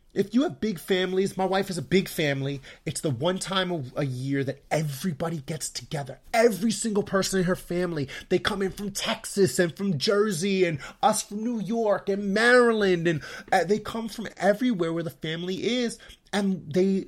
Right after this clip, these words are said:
look forward. It's the one time a year that every single person in their family gets together. All the cousins, all the cousins' kids, you know, um, and when my daughter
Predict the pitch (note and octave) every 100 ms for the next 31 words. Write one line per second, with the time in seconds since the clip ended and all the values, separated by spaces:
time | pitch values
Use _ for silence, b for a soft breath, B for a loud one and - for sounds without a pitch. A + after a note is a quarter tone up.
0 | - B2+ G3 G3 - G#3+ G3+ F3 - E3
1 | C3 C#3 F3 G3 G#3+ - G3 F#3+ F3 F3
2 | C#3+ D#3+ D#3 C#3+ - _ D#3+ D#3+ D3+ D#3
3 | F3 - - E3+ D#3 D3+ C3+ - D3 C#3+
4 | C#3+ C#3 C#3 C#3 - D3 C#3+ C#3 A2 -
5 | D3 - - C3+ C3 C3 B2+ - - G#3
6 | G#3+ G#3+ G#3 - F#3 D3+ B2 B2+ C3+ G#3
7 | A3 G#3+ - - G#3+ G3 F#3 G3 F#3+ B
8 | B B - - - C#3+ - A3+ G#3+ F#3+
9 | C#3 C3+ B B B D#3+ E3+ E3 F#3 -
10 | B B E3+ E3 D3+ D3 C#3+ _ _ _
11 | F3+ F3+ E3+ E3 D#3+ D3+ D3 C#3+ - _
12 | - B2 C#3+ - E3+ E3+ E3 E3+ E3 D3
13 | E3 D#3+ F#3+ F#3 F3+